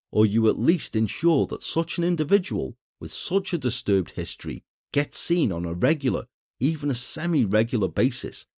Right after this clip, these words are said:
even through a home visit. Instead, he somewhat fell through a crack in the system here,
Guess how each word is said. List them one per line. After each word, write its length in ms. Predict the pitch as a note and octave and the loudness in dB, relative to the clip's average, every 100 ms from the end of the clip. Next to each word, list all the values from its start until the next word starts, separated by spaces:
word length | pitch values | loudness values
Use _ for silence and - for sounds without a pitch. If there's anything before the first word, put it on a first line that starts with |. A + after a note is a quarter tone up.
| _ _ | _ _
even 400 | C3 F3+ D3 C3+ | 0 0 2 0
through 240 | - A2+ G2 | 2 2 2
a 40 | |
home 300 | - A#2 F#2+ | 4 2 2
visit. 340 | F2+ G#2+ G2 - _ _ _ _ _ _ _ _ | 0 -2 -2 -8 _ _ _ _ _ _ _ _
Instead, 600 | - G#2+ - D#3 F#2+ B2 - _ _ _ _ _ _ | -4 -4 0 0 0 -2 -6 _ _ _ _ _ _
he 80 | |
somewhat 440 | G2 - D3 D3 - | -2 2 4 2 -2
fell 280 | - C3 C3 | -4 -4 -2
through 240 | - B2+ | 0 2
a 60 | A#2 | 2
crack 400 | - D3+ C3+ - | -2 -6 -4 -2
in 80 | |
the 80 | A2 | 0
system 460 | G#2 - D3 - G2+ | 2 0 0 0 0
here, 240 | E2 C#2+ | -2 -6